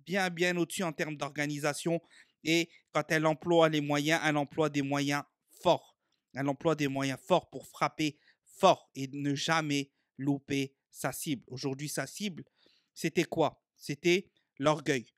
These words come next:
L'orgueil, la fierté personnelle de l'Algérie qui devait être mis à sa juste valeur.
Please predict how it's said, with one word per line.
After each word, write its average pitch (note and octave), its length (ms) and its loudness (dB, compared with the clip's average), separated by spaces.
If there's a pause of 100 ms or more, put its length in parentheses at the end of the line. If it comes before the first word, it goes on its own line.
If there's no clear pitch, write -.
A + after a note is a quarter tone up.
(100)
L'orgueil, D3 640 -2 (280)
la B2+ 140 -8
fierté D#3+ 640 -4 (320)
personnelle D3+ 600 -2
de C#3 80 -2
l'Algérie C3+ 560 -6 (400)
qui F#3 340 -6
devait D3+ 400 -2
être D3+ 280 -8
mis D3+ 200 -6 (140)
à D3 120 -2
sa C#3+ 200 -6
juste C#3+ 400 -8
valeur. B2 480 -4